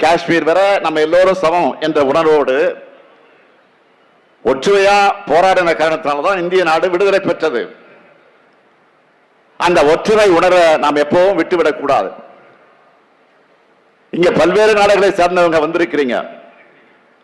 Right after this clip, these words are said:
மானுட தத்துவத்தால நாம் எல்லோரும் மனிதர்கள் என்ற பரந்த உள்ளமும் நமக்கு இருந்தாகணும்.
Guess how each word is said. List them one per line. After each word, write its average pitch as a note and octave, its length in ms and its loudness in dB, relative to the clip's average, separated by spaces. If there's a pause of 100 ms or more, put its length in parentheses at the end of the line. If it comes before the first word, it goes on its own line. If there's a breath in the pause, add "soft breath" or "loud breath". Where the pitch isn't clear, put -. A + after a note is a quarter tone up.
(1000)
மானுட F#3 280 2 (100)
தத்துவத்தால E3+ 540 0 (260)
நாம் C#3 220 0
எல்லோரும் F3+ 460 2
மனிதர்கள் D#3+ 420 2
என்ற D3+ 140 -2 (440)
பரந்த F3+ 380 2 (120)
உள்ளமும் D#3 340 0 (120)
நமக்கு C#3 340 -4
இருந்தாகணும். C3 480 -2